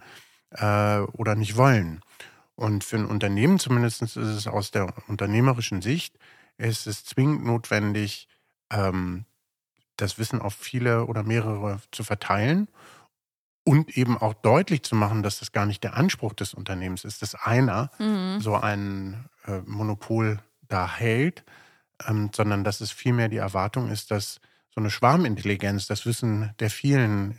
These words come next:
Speaker 1: zu guten Ergebnissen führt, ne?
Speaker 2: Ja,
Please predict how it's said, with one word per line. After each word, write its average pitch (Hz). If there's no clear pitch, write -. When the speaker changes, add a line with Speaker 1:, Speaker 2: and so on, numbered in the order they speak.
Speaker 1:
zu -
guten 113
Ergebnissen 104
führt, 92
ne? 113
Speaker 2:
Ja, 233